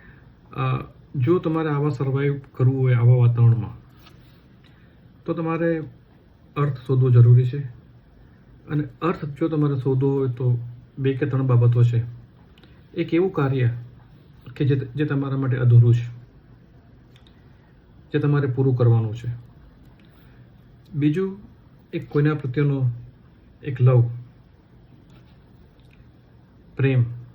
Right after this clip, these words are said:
કોઈની લાગણી. અને ત્રીજું એમણે નોંધ્યું છે કે આવી યાતનાઓમાંથી પણ કંઈક મેળવવાની, એક જિજીવિષા રાખવાની જે ભાવના છે, એ પણ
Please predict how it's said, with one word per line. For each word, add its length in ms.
કોઈની 240
લાગણી. 420
અને 120
ત્રીજું 380
એમણે 120
નોંધ્યું 260
છે 120
કે 240
આવી 320
યાતનાઓમાંથી 920
પણ 360
કંઈક 360
મેળવવાની, 880
એક 220
જિજીવિષા 760
રાખવાની 520
જે 80
ભાવના 420
છે, 220
એ 120
પણ 320